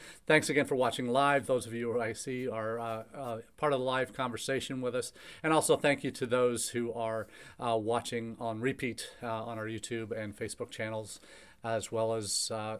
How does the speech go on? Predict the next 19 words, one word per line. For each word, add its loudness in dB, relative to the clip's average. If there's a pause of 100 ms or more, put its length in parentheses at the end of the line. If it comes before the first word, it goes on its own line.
(120)
maybe -4
hearing 4
the 2
podcast 0
version, -4
the -2
audio-only -2
podcast -6
version. -10
Uh, -12
we -8
also -8
wanted -8
to -8
make -10
that -6
available -8
to -14
you. -12